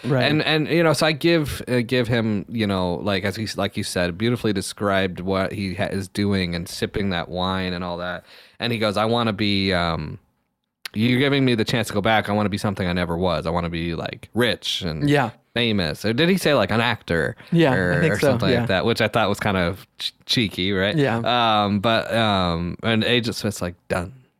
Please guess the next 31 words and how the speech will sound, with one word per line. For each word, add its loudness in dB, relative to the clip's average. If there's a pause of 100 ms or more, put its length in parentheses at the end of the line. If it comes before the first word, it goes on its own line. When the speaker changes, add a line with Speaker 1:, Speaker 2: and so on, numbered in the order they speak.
(120)
Speaker 2:
you -10
know, -14
what-, -2
Speaker 1:
Yeah. 2
Speaker 2:
whatever, -2
you -10
know. -6 (320)
Um, -2
but 0
you 2
knew 4
there 2
was 2
gonna 0
be, 0 (960)
um, 0 (140)
a -2
crack 0
in 0
the 2
armor. 0
Something 0
had 2
to 2
happen 2
'cause -4
things 0
were 2
going, 0 (380)
going 2
all, 4